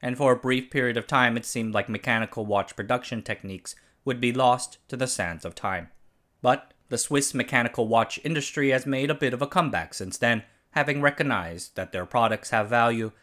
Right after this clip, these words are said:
beyond just accurately keeping the time. Restructuring into the Swatch Group, the Swiss created luxury watch brands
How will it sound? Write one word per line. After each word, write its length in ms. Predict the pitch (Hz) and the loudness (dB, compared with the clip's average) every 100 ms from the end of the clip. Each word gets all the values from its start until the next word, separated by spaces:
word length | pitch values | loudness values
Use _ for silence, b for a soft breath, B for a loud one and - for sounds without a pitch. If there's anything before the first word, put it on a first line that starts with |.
| b - | b 0
beyond 440 | 135 127 127 131 | 4 6 4 2
just 260 | 135 123 - | -2 -2 -2
accurately 560 | 131 131 135 107 131 139 | 0 2 0 -2 -4 -6
keeping 460 | - 95 - 82 | -6 -8 -8 -12
the 60 | 80 | -10
time. 360 | - 117 90 - _ _ _ b b b b 131 | -4 -4 -4 -10 _ _ _ b b b b -6
Restructuring 640 | 120 147 139 - 131 139 | 2 4 4 0 0 0
into 240 | 123 113 | -4 -6
the 120 | 110 - | -6 -6
Swatch 420 | - 143 - - | 2 2 2 -4
Group, 300 | 123 127 - _ - | -4 -4 -8 _ -6
the 80 | |
Swiss 380 | - - 143 139 | -4 0 0 -2
created 500 | - 135 110 104 104 | -4 -2 0 -2 -2
luxury 460 | 113 127 127 123 117 | 0 -2 -2 -4 -2
watch 420 | 110 101 - - | 0 0 -2 -2
brands 400 | 143 139 135 | 0 2 -2